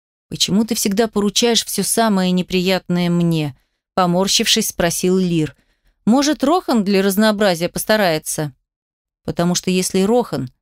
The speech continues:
предложит свою помощь человеку, это будет выглядеть странно, согласись, он может что-то заподозрить. Ты же отлично подходишь на роль спасителя прекрасного принца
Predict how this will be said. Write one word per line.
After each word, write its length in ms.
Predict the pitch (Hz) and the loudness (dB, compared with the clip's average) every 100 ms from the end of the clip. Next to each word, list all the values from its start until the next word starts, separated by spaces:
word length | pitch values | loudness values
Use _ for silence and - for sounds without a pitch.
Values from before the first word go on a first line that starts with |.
| _ | _
предложит 580 | 175 185 208 196 175 - | -2 2 2 2 0 -4
свою 280 | - 180 180 | -2 0 0
помощь 380 | 202 185 165 | 0 0 0
человеку, 720 | - 175 180 180 285 302 147 - _ _ _ _ | -2 0 2 2 0 -2 -8 -8 _ _ _ _
это 180 | 165 214 | -4 0
будет 280 | 240 262 247 | 2 2 2
выглядеть 540 | 285 262 269 247 277 | 0 2 2 0 -2
странно, 560 | - - 214 165 160 156 | -4 0 0 0 -2 -4
согласись, 640 | - 175 185 - 165 - | -4 -2 -2 -2 -6 -2
он 120 | 180 | 0
может 300 | 185 196 220 | 0 0 -2
что-то 320 | - - 180 | -2 -2 -2
заподозрить. 880 | 175 190 240 226 180 139 - 131 - _ _ _ | -2 0 0 0 -2 -2 -8 -10 -14 _ _ _
Ты 140 | - 233 | -2 0
же 100 | 254 | 0
отлично 480 | 254 269 320 - 302 | 0 0 0 0 0
подходишь 540 | 277 - 285 262 - | -2 -2 -2 0 0
на 140 | 226 | 0
роль 140 | 240 254 | 0 -2
спасителя 640 | - 220 214 254 247 233 | -2 -2 0 -4 0 -2
прекрасного 680 | 226 202 190 208 208 175 170 | 0 -4 0 -2 0 0 -2
принца 520 | 165 247 277 - 262 | 0 -2 -2 0 -2